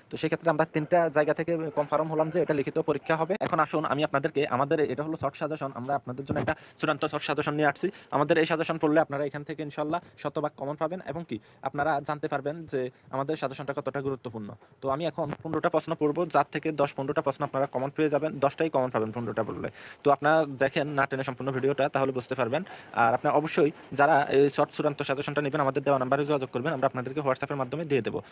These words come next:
চলুন আমরা কয়েকটা প্রশ্ন পড়ে শোনাই। যেমন Microsoft-এর প্রথম প্রোগ্রাম কোনটি? এটা হবে এমএস ডোস। তো তারপর এই প্রশ্নটা দেখেন, কম্পিউটারের ব্রেন বলা হয় কাকে? তো এবং কি চ্যাট জিপিটির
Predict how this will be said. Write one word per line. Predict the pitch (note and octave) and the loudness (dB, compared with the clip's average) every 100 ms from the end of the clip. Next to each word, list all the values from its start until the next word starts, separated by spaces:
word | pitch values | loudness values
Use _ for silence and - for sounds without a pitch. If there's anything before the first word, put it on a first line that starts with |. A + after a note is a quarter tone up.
| - | -4
চলুন | D3 D#3 | 0 2
আমরা | C#3+ | 2
কয়েকটা | C#3+ - | 2 0
প্রশ্ন | - C#3 C#3+ | -4 -6 -4
পড়ে | B2+ | -2
শোনাই। | C3+ A2 - - - | -2 -2 -6 -10 -8
যেমন | - D3 - - - C3 | -4 -4 -4 -8 -6 -4
Microsoft-এর | D3 D#3 E3 - E3 E3+ D3+ - | -2 0 0 0 2 2 -2 -4
প্রথম | D3 D3+ F3 F3 | -6 -4 -6 -4
প্রোগ্রাম | D#3+ D3+ D#3+ | -4 -2 -2
কোনটি? | C#3 A2 - F#2 - - - | -2 -4 -6 -12 -14 -18 -6
এটা | E3+ E3+ | 0 2
হবে | E3+ C#3+ | 4 2
এমএস | C#3 D3 E3 - | 2 2 -2 -4
ডোস। | C3 A2+ B2+ B2 G#2 - _ - - - - _ | -8 -4 -2 -2 -4 -16 _ -20 -20 -20 -20 _
তো | - - - _ _ - - - - - - _ _ _ - _ _ _ _ _ _ | -14 -14 -16 _ _ -20 -20 -20 -20 -20 -20 _ _ _ -20 _ _ _ _ _ _
তারপর | D3 D#3 | -8 -6
এই | D3+ | -4
প্রশ্নটা | D#3 E3 D#3 | -6 -6 -6
দেখেন, | D3 A#2+ C3 F3 _ _ - | -4 -4 -8 -14 _ _ -6
কম্পিউটারের | D3+ D3+ D#3 E3 D#3 | -6 -4 -2 -2 -2
ব্রেন | C3+ D#3 | -2 -2
বলা | D#3 | -2
হয় | D#3 D#3+ | -4 -4
কাকে? | A#2 - G2 - _ _ _ - | -6 -6 -12 -14 _ _ _ -12
তো | G#2 G2 - _ - - - - | -10 -10 -14 _ -14 -12 -4 -2
এবং | C#3 E3 | 0 0
কি | C#3 D#3 _ - | -2 -2 _ -4
চ্যাট | D3+ D3+ | -2 -2
জিপিটির | C#3+ E3 E3 D#3+ D3 D3 | -2 -4 0 -2 0 0